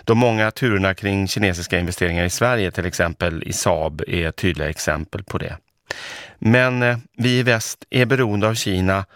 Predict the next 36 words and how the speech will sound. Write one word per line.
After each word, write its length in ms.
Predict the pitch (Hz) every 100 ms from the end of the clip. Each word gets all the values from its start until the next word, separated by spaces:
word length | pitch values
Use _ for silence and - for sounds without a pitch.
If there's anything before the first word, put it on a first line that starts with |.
| _
också 360 | - 98 - 104
på 60 |
ett 80 | 110
annat 220 | 127 156
sätt, 280 | - 113 -
nämligen 280 | 104 98 92
som 260 | 92 87 65
marknad. 880 | 104 143 90 92 160 180 - - - _ - - - -
Det 140 | 110
är 40 |
till 180 | 104 107
exempel 600 | 101 - 98 82 98 95 - -
Kina 500 | - - 120 120 190
som 240 | 147 110 101
köper 340 | - 90 -
mycket 260 | 110 101 -
av 120 | 95
vår 160 | 87 85
svenska 580 | - 113 85 - 101
malm. 540 | 104 156 - - 82 85 - - -
Den 140 | - 95
kinesiska 560 | 101 92 95 - 113
efterfrågan 720 | 107 - 95 - 135 123 117
har 120 | 104 101
drivit 480 | - 110 110 110
upp 200 | 120 -
priserna 480 | - 113 90 - 92
på 180 | - 98
malm 400 | 98 90 85 87
med 120 | 92
flera 260 | - 92 92
hundra 520 | 120 123 117 107 107
procent 540 | 110 110 165 127 82
de 180 | 92 87
senaste 420 | - 85 80 -
åren, 360 | 82 78 73